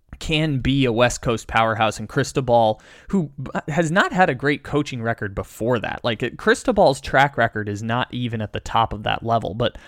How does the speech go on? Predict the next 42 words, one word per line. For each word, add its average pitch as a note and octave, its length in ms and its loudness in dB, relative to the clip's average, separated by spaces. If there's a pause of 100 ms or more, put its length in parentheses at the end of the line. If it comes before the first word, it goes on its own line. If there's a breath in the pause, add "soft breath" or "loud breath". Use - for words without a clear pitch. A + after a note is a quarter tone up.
(280 loud breath)
Oregon D#3 460 4
has C#3 420 0
the C#3 100 -2
money A#2+ 460 0
from A2 280 -6
Nike A2 540 -4 (380 soft breath)
to B2+ 100 2
build C3 380 0
that A#2 180 0
regional A#2 380 -4
powerhouse, A#2+ 500 2
and B2+ 80 -6
it's A#2+ 140 -4
a B2 60 0
super - 520 -2
desirable B2 600 2
job A#2 520 0 (440 soft breath)
that C3 200 0
people C#3+ 340 -2
don't B2+ 360 -2
look B2 240 0
at C3+ 180 4
as A#2 140 -2
super C3+ 320 -4
desirable. A2+ 640 2
Therefore, D3 420 2
it's A#2+ 100 -6
a A#2 40 0
little B2+ 200 0
bit B2+ 140 0
of A#2 60 -4
a A2+ 80 -2
market A#2+ 360 2
inefficiency, - 880 -8 (540 soft breath)
that A#2+ 440 -2 (120)
it's C#3+ 180 0
a C#3 100 6
really, D3+ 580 0
really D3 400 2
good C#3 360 4
destination C3 840 0
job A2 580 4